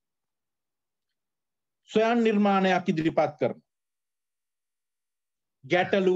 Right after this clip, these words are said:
අනපේක්ෂිත තත්ත්වයන් පසා කරගෙන, පසාරු කරගෙන පරදා ගිහිල්ලා දරුවා නිර්මාණය, ස්වය නිර්මාණයක්, තමන් විසින් හදාගත්ත නිර්මාණයක් ඉදිරිපත් කරනවා.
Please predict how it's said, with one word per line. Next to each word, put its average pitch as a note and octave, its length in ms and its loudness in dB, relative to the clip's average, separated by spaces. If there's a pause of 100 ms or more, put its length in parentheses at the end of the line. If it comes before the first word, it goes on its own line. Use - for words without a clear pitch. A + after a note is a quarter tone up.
(220)
අනපේක්ෂිත F#3 720 0
තත්ත්වයන් E3+ 560 -2 (120)
පසා G3 420 0
කරගෙන, E3 480 -2
පසාරු G#3 480 0
කරගෙන E3 400 -2 (300)
පරදා F#3 480 0
ගිහිල්ලා D3+ 520 0 (180)
දරුවා F3 440 0
නිර්මාණය, F#3 600 0 (1200)
ස්වය G3 140 2
නිර්මාණයක්, G3 680 0
තමන් G3+ 320 0
විසින් G3 260 0
හදාගත්ත F3 440 -2
නිර්මාණයක් F3 580 -2
ඉදිරිපත් G3 420 -2
කරනවා. C3 380 -6